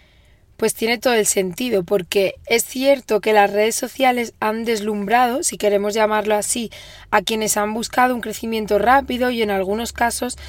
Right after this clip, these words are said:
se les ha dado prioridad por encima del email marketing. Se han creado nuevos negocios digitales y, y marcas, y esto lo hemos visto mucho con las marcas personales, que se han apoyado mucho en las redes para vender y para tener visibilidad.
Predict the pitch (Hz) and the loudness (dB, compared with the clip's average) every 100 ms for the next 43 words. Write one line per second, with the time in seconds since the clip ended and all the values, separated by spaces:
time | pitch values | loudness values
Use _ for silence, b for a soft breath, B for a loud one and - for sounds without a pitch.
0 | B - 226 214 - 208 202 208 220 202 | B -4 0 2 4 6 6 6 2 0
1 | 220 208 202 190 208 226 202 202 202 202 | -2 0 2 0 0 -2 -2 -4 0 0
2 | 190 185 175 175 214 233 196 175 180 175 | 0 -2 -2 -2 -2 -2 -6 -6 -6 -6
3 | - 226 226 240 226 226 226 226 220 214 | -2 -2 0 4 4 4 0 -2 2 2
4 | 208 202 208 196 - 196 185 214 208 196 | 2 -2 -4 -6 -8 -6 2 4 4 0
5 | 185 175 175 180 175 180 233 302 262 269 | -2 -6 -6 -6 -4 0 0 2 4 4
6 | 208 - 208 202 202 185 196 202 202 226 | 0 0 2 2 0 -2 -4 -4 -4 -4
7 | 220 208 196 190 190 214 - 220 - 233 | 0 2 2 2 -2 -4 -6 -4 -2 -2
8 | 226 254 - B B B 262 262 233 240 | -2 -4 -8 B B B 0 2 2 2
9 | 262 254 240 240 220 - 247 226 202 190 | 2 4 4 2 -4 -2 -2 2 0 0
10 | 220 214 240 - 208 190 190 190 185 202 | 0 0 -2 0 2 2 0 0 0 0
11 | 240 - 190 180 175 175 185 202 202 180 | -2 0 0 0 -4 -6 -4 -4 -2 -2
12 | 175 175 | -2 -2